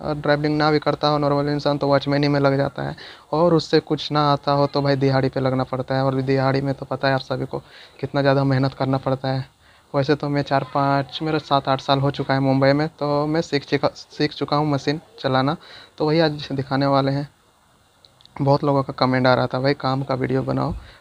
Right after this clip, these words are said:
भाई, मुंबई में काम बहुत कठिन है भाई, और मुंबई का life तो इतना hard है कि क्या बताऊँ आप सभी को। एक एक चीज़ record करके नहीं दिखा सकता हूँ,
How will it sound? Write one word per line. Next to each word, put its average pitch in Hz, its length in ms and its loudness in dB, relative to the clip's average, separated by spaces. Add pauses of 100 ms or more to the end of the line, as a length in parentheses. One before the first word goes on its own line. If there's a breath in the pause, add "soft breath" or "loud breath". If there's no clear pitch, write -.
(100)
भाई, 135 140 0
मुंबई 147 340 2
में 143 140 0
काम 135 340 0 (380 loud breath)
बहुत 131 240 2
कठिन 127 280 -4
है 120 60 -2
भाई, 120 200 -4 (640 loud breath)
और 127 260 2
मुंबई 131 280 4
का 135 100 0
life 127 320 0
तो 135 60 0
इतना 131 260 0
hard 127 260 4
है 131 60 2
कि 123 80 -4
क्या 123 200 0
बताऊँ 123 340 -2
आप 123 80 -2
सभी 127 260 -4
को। 131 180 -4
एक 131 160 -2
एक 135 80 -6
चीज़ 147 200 -2
record 139 360 2
करके 135 240 -4
नहीं 131 140 -2
दिखा 131 260 0
सकता 131 300 -10
हूँ, 135 100 -8